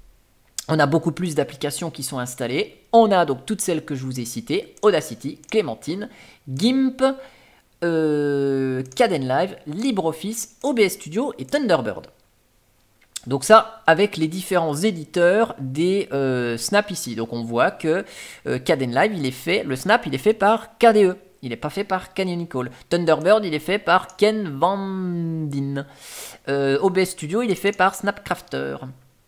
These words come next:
LibreOffice, il est fait par Canonical. Bon. Ok. De l'autre côté, je vous fais la même. D P K G tiret L, pipe grep, E grep. Je vais faire comme ça. Tac, tac.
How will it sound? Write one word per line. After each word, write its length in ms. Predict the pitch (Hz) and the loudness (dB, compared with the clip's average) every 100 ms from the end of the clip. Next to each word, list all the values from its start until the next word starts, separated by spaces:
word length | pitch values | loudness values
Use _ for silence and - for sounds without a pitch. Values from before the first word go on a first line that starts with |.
| _ _ - | _ _ -10
LibreOffice, 560 | 160 143 131 233 302 202 | -6 -4 -6 -6 -10 -10
il 100 | 143 | -6
est 40 | |
fait 180 | 220 233 | -2 0
par 260 | 185 202 | 0 -2
Canonical. 480 | - 180 170 135 - - _ | -2 -6 -6 -12 -16 -20 _
Bon. 80 | - - _ _ _ _ _ _ _ - - | -20 -20 _ _ _ _ _ _ _ -14 -12
Ok. 180 | 226 - - - - - | -12 -14 -20 -20 -20 -4
De 80 | 175 | 0
l'autre 200 | 180 - | 0 -2
côté, 460 | 139 135 220 269 - | -8 -2 0 0 -2
je 120 | 131 139 | -8 -8
vous 100 | 151 | -6
fais 180 | 139 | -6
la 100 | 127 | -4
même. 380 | 131 165 214 143 | -2 -2 -4 -4
D 160 | 139 165 | -4 -4
P 380 | - 165 156 - | -4 -4 -4 -4
K 320 | 156 139 131 | -4 -4 -6
G 320 | 127 147 135 | -8 -8 -8
tiret 460 | - 127 123 120 - | -10 -12 -10 -12 -4
L, 400 | 165 185 220 220 - _ - | 0 0 0 -4 -10 _ -8
pipe 360 | 151 135 - - 113 | -8 -8 -12 -18 -14
grep, 680 | 117 131 165 156 - - - 107 127 _ _ _ - - - - - - | -12 -6 -6 -6 -10 -18 -14 -14 -16 _ _ _ -20 -20 -20 -20 -18 -12
E 220 | 123 101 - | -10 -12 -14
grep. 640 | - 117 151 - - 180 185 - | -12 -10 -10 -14 -12 -10 -10 -14
Je 80 | - | -20
vais 60 | 101 | -16
faire 140 | 101 | -16
comme 140 | 101 | -14
ça. 220 | - 127 156 | -10 -10 -10
Tac, 200 | - 120 | -10 -8
tac. 180 | 143 | -10